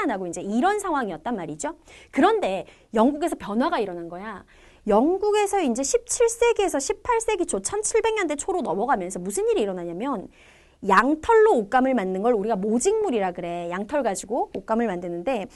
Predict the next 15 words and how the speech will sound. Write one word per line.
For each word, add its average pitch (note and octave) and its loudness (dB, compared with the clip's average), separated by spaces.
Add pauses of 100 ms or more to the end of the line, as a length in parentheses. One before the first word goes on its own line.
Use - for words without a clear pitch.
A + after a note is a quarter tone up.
(360)
그 - 0
모직물 E4 6
산업이 C4 -2
엄청나게 G#3+ -2
발달을 A3+ -2
하기 F#3 -2
시작하는 F3 -10
거야. F#3+ -8
그래서 D#4+ 0 (460)
양을 C#4 6
키워가지고 C4+ 2
양털을 C#4+ 2
깎아서 E4+ 0
팔면 F#4 -2
그게 C#4+ -2